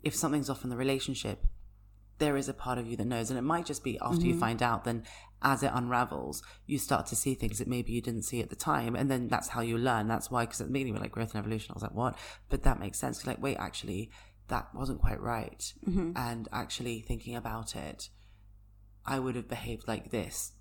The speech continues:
Speaker 1: or whatever it is,
Speaker 2: Mm-hmm.
Speaker 1: right? It's to allow us to get to evolve into a place where we can be in a relationship that fulfills all those desires
Speaker 2: Mm-hmm.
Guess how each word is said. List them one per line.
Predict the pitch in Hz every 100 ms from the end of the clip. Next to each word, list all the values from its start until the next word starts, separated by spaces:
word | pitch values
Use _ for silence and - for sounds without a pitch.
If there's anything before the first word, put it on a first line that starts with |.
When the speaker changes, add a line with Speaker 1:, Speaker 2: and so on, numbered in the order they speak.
| -
Speaker 1:
or | 131 131 127 -
whatever | - 202 208 165
it | 147
is, | 117 80 -
Speaker 2:
Mm-hmm. | -
Speaker 1:
right? | 127 139 - - - -
It's | 156 147 -
to | 151
allow | 143 147 147
us | 147
to | -
get | 143 135 - -
to | - 147
evolve | 131 139 139
into | 120 127
a |
place | 120 147 139 -
where |
we | 120 120
can | - 135 131
be | 123
in | 120 113 - - - -
a |
relationship | 127 120 120 123 - 127 117 - - - - - - - -
that | 139 -
fulfills | 131 - 160 165 -
all | -
those | 101 98
desires | - - 64 58 50 - -
Speaker 2:
Mm-hmm. | 202